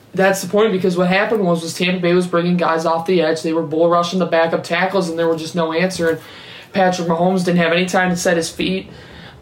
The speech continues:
You know, if he had time, he'd have been able to sling it around. I think it would have been a lot different because, you know, the, the Buccaneers secondary didn't have to do a ton. Uh, you talked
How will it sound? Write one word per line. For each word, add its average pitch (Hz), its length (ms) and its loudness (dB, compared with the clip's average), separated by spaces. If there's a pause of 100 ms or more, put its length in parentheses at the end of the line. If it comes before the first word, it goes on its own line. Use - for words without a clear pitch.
(140)
You 190 120 2
know, 180 100 4
if 180 80 0
he 214 120 2
had 190 260 0
time, 190 440 0
he'd 170 100 -4
have 160 100 -4
been 170 80 0
able 165 180 0
to 170 60 -6
sling 185 220 0
it 170 40 2
around. 165 320 2
I 151 40 -2
think 165 180 -2
it - 20 6
would 160 80 4
have 151 80 -4
been 156 60 -2
a - 20 2
lot 156 220 0
different 175 520 -2
because, 151 480 -2
you 151 60 -2
know, 151 160 0
the, 151 160 0
the - 240 -4
Buccaneers 175 500 0
secondary 170 760 2
didn't 208 200 2
have 226 180 0
to 190 40 -4
do 190 160 0
a 262 60 2
ton. 147 380 -2 (680)
Uh, 160 320 -2
you 208 180 2
talked 190 460 0